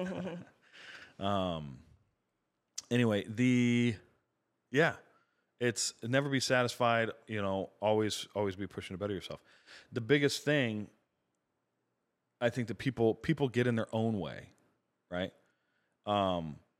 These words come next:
you th-, you worry about what other people are gonna say, how other people are gonna judge you. Um, people are telling you,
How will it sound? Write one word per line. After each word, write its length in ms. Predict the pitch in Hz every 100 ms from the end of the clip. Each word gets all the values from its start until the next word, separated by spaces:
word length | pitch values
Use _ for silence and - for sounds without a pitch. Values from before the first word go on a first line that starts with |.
| _ _ _ _
you 140 | 120 117
th-, 100 | -
you 160 | 113 110
worry 320 | 110 123 123
about 240 | 110 107
what 120 | 104 104
other 140 | 95
people 240 | - 98
are 80 | 95
gonna 160 | 92 90
say, 380 | - 92 85 82 -
how 200 | - 98
other 120 | 95 90
people 240 | 92 92
are 20 |
gonna 160 | 90 87
judge 320 | 85 80 73
you. 200 | 78 80 _ _ _ _ _ _ _ 92
Um, 460 | 90 85 76 71 - _ _ _ _ -
people 220 | 113 104
are 40 |
telling 300 | 92 104 98
you, 260 | 95 92